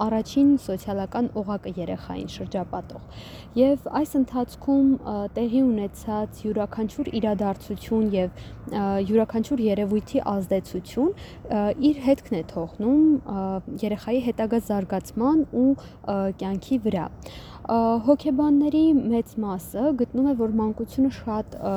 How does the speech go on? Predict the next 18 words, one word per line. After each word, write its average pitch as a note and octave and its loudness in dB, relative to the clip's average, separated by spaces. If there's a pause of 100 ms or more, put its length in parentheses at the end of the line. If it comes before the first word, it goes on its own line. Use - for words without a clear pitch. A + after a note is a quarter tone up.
(280)
կարևոր G#3 2
ժամանակահատված G#3 -2
է - -6 (120)
անձի G#3 2
ձևավորման G3 0
համար, F#3+ -2 (360)
որովհետև A3+ 0 (140)
այս, B3 0
ա, E3+ -4 (220)
ժամանակահատվածում G#3+ 0
են F3 -2
հենց - -6
դրվում A3 4
անձի G3+ 0
հիմքերը։ G#3 0 (1080)
Ա, A3 2
օրինակ, C#4 4
ա, G#3 0